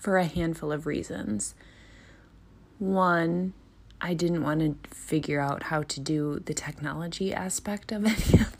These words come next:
that. <laughs> Uh, so I just easily got bumped to the end of my list because I, I would just power down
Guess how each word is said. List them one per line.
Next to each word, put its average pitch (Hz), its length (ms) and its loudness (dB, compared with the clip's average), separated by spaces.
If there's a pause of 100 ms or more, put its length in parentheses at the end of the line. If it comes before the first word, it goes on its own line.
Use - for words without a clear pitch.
that. - 600 4 (220)
<laughs> 262 100 4 (1800)
Uh, 339 280 12
so 330 180 8
I 294 120 10
just 277 240 6
easily 247 360 6
got 226 220 6
bumped 214 240 4
to 226 80 4
the 220 140 6
end 208 80 4
of 208 80 2
my 196 100 0
list 190 380 0
because 208 440 4 (640)
I, 151 580 10
I 196 160 10
would 190 160 12
just 180 220 4
power 170 340 6
down 165 460 6